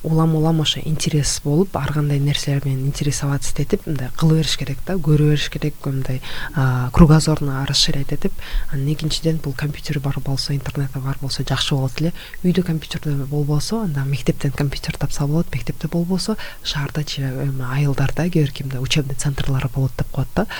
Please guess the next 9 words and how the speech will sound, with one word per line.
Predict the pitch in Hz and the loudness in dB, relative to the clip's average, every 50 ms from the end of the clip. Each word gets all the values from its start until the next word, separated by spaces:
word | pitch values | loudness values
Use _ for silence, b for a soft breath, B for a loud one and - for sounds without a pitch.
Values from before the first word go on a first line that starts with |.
| B B B B B B - | B B B B B B -6
Мисалы, | 156 - - 135 139 139 | -4 -4 -4 -4 -4 -4
жанагы, | - - 135 131 139 135 135 143 139 139 139 135 - | -4 -6 -6 -6 -6 -4 -4 -4 -4 -2 -2 -2 -2
ам, | 143 143 139 135 135 143 139 143 143 139 135 135 135 135 131 135 135 143 B B B B B B B B - | 0 0 0 2 2 2 2 2 0 0 -2 -2 -2 -2 -4 -4 -6 -6 B B B B B B B B -6
а, | 143 139 135 131 | -6 -4 -4 0
американский | 139 151 156 156 - 156 147 - - 151 | 2 2 2 4 2 2 0 2 2 4
уголок | 151 - 151 143 139 - | 6 6 6 6 6 4
деп | - - | 2 0
коет | - - 123 - | 0 0 -2 2
да, | - 208 247 262 | 4 4 4 4